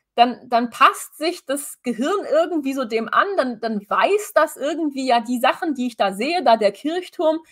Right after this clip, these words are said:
der, äh, den, den sehe ich so und so groß am Himmel und dadurch, dass ich ihn mit dem Auge so und so groß ist, müsste er ungefähr so und so weit weg sein und passend dazu ist dann halt irgendwie der Mond und der erscheint uns dann gewaltig groß,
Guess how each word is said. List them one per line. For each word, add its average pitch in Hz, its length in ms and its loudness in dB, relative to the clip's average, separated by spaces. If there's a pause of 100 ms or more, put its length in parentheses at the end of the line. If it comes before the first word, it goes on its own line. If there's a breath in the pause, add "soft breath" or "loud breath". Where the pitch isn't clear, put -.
(280 soft breath)
der, 240 680 4
äh, 247 60 -6 (520 loud breath)
den, 240 240 0
den 226 220 0
sehe 262 200 -2
ich 208 100 -6
so 254 120 0
und 254 180 0
so 196 120 0
groß 320 400 -2
am 311 160 -2
Himmel 370 300 -6 (460 soft breath)
und 254 320 -4
dadurch, 240 420 -2
dass 247 200 4
ich 240 160 -10
ihn 240 120 -4
mit 226 120 -2
dem 214 100 -6
Auge 254 320 2
so 240 140 -4
und 247 120 -2
so 226 120 -6
groß 247 380 -2
ist, 302 160 -6
müsste 262 280 -4
er - 80 -4
ungefähr 233 380 -2
so 202 140 -6
und 196 160 -8
so 180 120 -10
weit - 180 -10
weg 466 200 2
sein 339 260 2
und 285 160 -6
passend 240 400 0
dazu 226 360 0
ist 226 140 -12
dann 214 160 -4
halt 202 180 -4
irgendwie 202 300 -6
der 165 120 -6
Mond 240 260 2
und 247 80 -8
der - 80 0
erscheint 220 340 -4
uns 208 120 -10
dann 220 180 -2
gewaltig 214 580 -2
groß, - 500 0